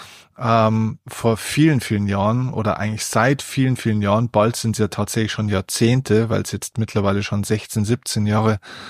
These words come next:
ähm, ja, her ist, wo ich die ersten Male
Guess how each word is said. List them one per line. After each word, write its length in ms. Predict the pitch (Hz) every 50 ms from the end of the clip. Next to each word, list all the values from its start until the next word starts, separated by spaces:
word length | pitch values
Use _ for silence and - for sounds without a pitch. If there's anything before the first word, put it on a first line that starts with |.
| - - - - - - - - _ _ -
ähm, 560 | - 117 107 107 104 101 104 104 101 98 - _ _ _ - -
ja, 220 | 113 101 92 - _ _ _ _ _ _ _ _ _ _ _ _ _
her 300 | - - 120 131 156 151
ist, 300 | - 117 139 139 - -
wo 100 | 120 117
ich 100 | 113 -
die 140 | - 120 110
ersten 360 | - 117 131 - - - 123
Male 360 | 110 107 107 110 113 113 113